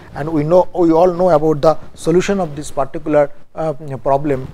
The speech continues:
It will be the, the eigenvalues will be n pi and the eigenfunctions will be sine n pi. So therefore, <clears throat> the eigenvalues will be, uh, lambda prime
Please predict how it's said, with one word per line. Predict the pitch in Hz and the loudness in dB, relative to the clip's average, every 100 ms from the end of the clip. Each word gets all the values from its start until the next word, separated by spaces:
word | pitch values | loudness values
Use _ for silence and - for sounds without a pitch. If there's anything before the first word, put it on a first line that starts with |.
| - | -12
It | 135 | -8
will | 143 | -6
be | 139 | -4
the, | 131 135 | -2 -2
the | 135 | 0
eigenvalues | 127 143 151 143 143 123 | -2 -2 -4 -4 -4 -4
will | 127 | -4
be | 127 127 - | -4 -6 -8
n | 147 135 | -10 0
pi | 160 156 - - | 0 0 -4 -10
and | 147 143 | -4 -2
the | |
eigenfunctions | 135 139 143 127 139 131 135 139 | 0 -2 -6 -6 -8 -6 -8 -8
will | |
be | 117 170 - - | -6 -6 -6 -12
sine | - - 151 143 - - | -8 -2 0 -2 -8 -8
n | 139 | -8
pi. | 113 117 110 - - - - - - - - - - - - - - - | -6 -8 -10 -18 -20 -20 -20 -20 -18 -18 -18 -20 -20 -20 -16 -14 -14 -12
So | - | -8
therefore, | 139 180 185 170 196 | 2 4 4 2 0
<clears throat> | - - - - - - - | -2 -12 -14 -16 -16 -18 -10
the | - 202 202 - - 160 143 - 139 135 131 - - | -4 -2 -2 -4 -6 -6 -8 -2 4 6 4 -2 -2
eigenvalues | 147 156 180 165 180 165 - - | 0 0 0 2 2 0 -6 -10
will | 160 | -6
be, | 143 151 147 - - - - | -2 -2 -4 -10 -20 -20 -16
uh, | - 139 135 131 | -2 4 4 4
lambda | 143 147 156 | 2 2 4
prime | 151 156 156 160 | 2 6 4 4